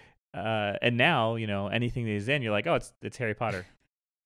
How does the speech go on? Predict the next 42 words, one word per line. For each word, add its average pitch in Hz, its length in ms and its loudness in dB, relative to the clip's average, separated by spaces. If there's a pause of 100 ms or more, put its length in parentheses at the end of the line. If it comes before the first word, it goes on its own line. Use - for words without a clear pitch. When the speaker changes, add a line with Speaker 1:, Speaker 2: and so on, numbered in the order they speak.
(120)
Speaker 1:
Right? 104 180 0
No, 131 140 0
no 139 120 -2
matter 139 300 2
what 120 240 2
role 127 240 2
he's 117 180 -2
playing 104 580 -2
or 101 140 -8
what 104 320 -2
movie 107 240 -4
he's 101 200 -6
in. 95 340 -6 (260)
And, 147 220 -2 (160)
uh, - 120 2
you 160 120 -2
know, 123 80 2
not 147 240 0
to 135 60 -6
knock 117 200 -2
his 104 100 -4
acting 107 300 -4
ability, 92 300 -6
right? 104 160 -4
I'm 104 100 -6
sure 113 160 -6
he's 107 180 -6
a, 95 220 -4
he's 104 160 -10
a 101 60 -10
very 98 200 -6
good 95 120 -8
actor 92 260 -10
or 92 40 -8
whatever, 92 260 -8
but, 104 120 -6
like, 101 260 0 (1160)
you 123 140 -4
just 123 220 -4
can't 117 320 -4
help 104 280 -2 (120)
but - 240 -2